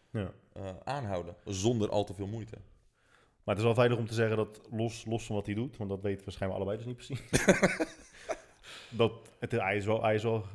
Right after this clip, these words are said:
Speaker 1: groot. Hij is wel echt heel bekend.
Speaker 2: Hij is een hele grote naam in de fitnessindustrie.
Speaker 1: Hij behoort wel tot, eh, de Lau McDonald's en de Lean Gains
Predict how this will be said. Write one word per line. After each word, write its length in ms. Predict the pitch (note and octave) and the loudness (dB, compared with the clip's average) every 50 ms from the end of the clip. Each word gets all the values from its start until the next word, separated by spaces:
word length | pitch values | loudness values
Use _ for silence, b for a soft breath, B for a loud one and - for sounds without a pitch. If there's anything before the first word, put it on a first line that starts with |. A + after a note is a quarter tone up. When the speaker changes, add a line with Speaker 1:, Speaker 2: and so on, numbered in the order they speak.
| - _ | -16 _
Speaker 1:
groot. 520 | _ - F2 G#2+ A2 G#2+ G2 - - - - _ | _ -6 0 4 4 4 4 2 -6 -14 -16 _
Hij 120 | G2 G#2 | -8 -8
is 60 | G2+ | -6
wel 100 | G#2 G#2+ | -6 -6
echt 140 | - - - | -8 -8 -6
heel 120 | - A2+ | -4 -4
bekend. 180 | G#2 G#2+ - G#2 | -4 0 2 4
Speaker 2:
Hij 80 | G2+ G2+ | 4 4
is 80 | F#2+ | 4
een 100 | G2+ F#2+ | 2 2
hele 520 | F2+ F#2 F#2 F#2+ A2 A#2 A2+ F#2+ B1+ C#2 - - | 2 4 4 6 6 4 4 0 -2 -6 -10 -10
grote 340 | - - - G2 G2 - F#2 | -10 -4 -2 -2 -2 -4 -8
naam 240 | F2+ F2 E2+ E2+ | -8 -8 -8 -8
in 60 | E2+ E2 | -12 -14
de 80 | E2+ | -16
fitnessindustrie. 320 | - - - - - - F#2+ | -16 -18 -20 -18 -12 -8 -4
Speaker 1:
Hij 140 | G2+ G#2 F#2+ | -4 -4 -2
behoort 200 | G2 G2+ G2+ G2 | 0 0 0 0
wel 120 | F#2+ G2+ G2+ | 0 -4 -4
tot, 240 | - A2+ G2+ - | -6 -8 -8 -4
eh, 60 | - A2 A2 A2 A2 A2 A2 A2 A2 A2 A2 - - - | -2 -2 0 2 2 2 2 2 2 2 0 -4 -10 -6
de 160 | A#2 A2 A2 G#2+ | -2 0 0 0
Lau 360 | G#2+ A2+ A2+ A2+ A2+ A2+ A2 | 2 4 4 4 4 4 2
McDonald's 640 | A2 G#2+ G#2+ G#2+ G#2+ G#2+ G#2+ G#2+ A2 G#2+ A2 - - | 0 2 2 2 2 0 -2 -2 -4 -6 -8 -14 -14
en 160 | - A2 G#2+ G#2 | -10 -8 -6 -4
de 340 | G#2 G#2 G#2+ G#2 G#2 G#2 G#2 | -4 -4 -2 -2 -2 -2 -2
Lean 320 | G2+ G#2 G#2+ G#2+ A2 A2 G#2 | -2 -2 -4 -2 -2 0 2
Gains 680 | G#2+ G#2+ G#2 G#2 G2+ G#2 G#2 G2+ - - - - - | 2 2 2 2 0 -2 -4 -6 -10 -14 -16 -16 -16